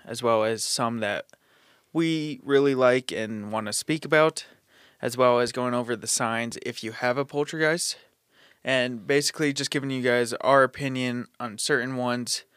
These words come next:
that are maybe hoax, or they're true, or they were true and then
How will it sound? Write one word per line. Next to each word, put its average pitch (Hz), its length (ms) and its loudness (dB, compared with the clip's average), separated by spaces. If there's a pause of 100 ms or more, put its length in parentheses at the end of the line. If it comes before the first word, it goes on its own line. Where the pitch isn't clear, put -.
(300)
that 110 260 2
are 113 300 2
maybe 120 500 -4
hoax, 151 580 -2 (120)
or 120 460 0 (120)
they're 120 160 -4
true, 165 460 0 (480)
or 120 340 4 (140)
they 131 180 0
were 120 140 -2
true 135 360 0
and 123 100 -2
then 113 320 -4